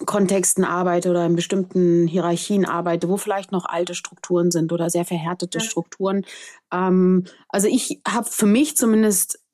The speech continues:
Speaker 1: irgendwann eine Regel gefunden und das ist auch das, was ich oft empfehle, wenn's kurzfristig so ist, ja, weil es, weil es kurzfristig, ich habe vielleicht mal ein Meeting mit irgendwem und da ist es mal notwendig, dass ich mich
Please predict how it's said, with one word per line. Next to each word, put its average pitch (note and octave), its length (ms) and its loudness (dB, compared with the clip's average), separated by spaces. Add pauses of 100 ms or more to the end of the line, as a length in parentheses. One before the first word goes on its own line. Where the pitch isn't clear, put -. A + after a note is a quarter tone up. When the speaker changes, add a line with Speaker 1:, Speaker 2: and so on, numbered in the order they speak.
(100)
Speaker 1:
irgendwann G#3+ 420 2
eine F#3+ 100 4
Regel G#3 280 0
gefunden G#3+ 500 0
und F#3+ 260 2
das G3 100 0
ist F#3+ 100 -4
auch F#3+ 120 -2
das, G3+ 220 -4
was F#3+ 140 0
ich F#3+ 120 -6
oft - 360 -8 (120)
empfehle, A#3 760 2 (580)
wenn's G3+ 260 2
kurzfristig C4+ 760 0
so F#3 140 2
ist, - 380 0
ja, F#3 200 0
weil F#3 120 0
es, F#3+ 220 -4
weil F#3 140 0
es F3+ 120 -2
kurzfristig, G#3+ 580 -2
ich G3 40 -6
habe G3 100 -4
vielleicht F#3 260 -4
mal F3+ 200 2
ein G3+ 300 2
Meeting G3+ 340 2
mit F#3 120 2
irgendwem F#3+ 720 2
und F3+ 260 0
da G3 320 -4
ist A3 140 -2
es A#3 140 -2
mal F#3+ 180 -2
notwendig, G3 440 0
dass F#3+ 160 -6
ich F#3 100 -10
mich F#3+ 220 -6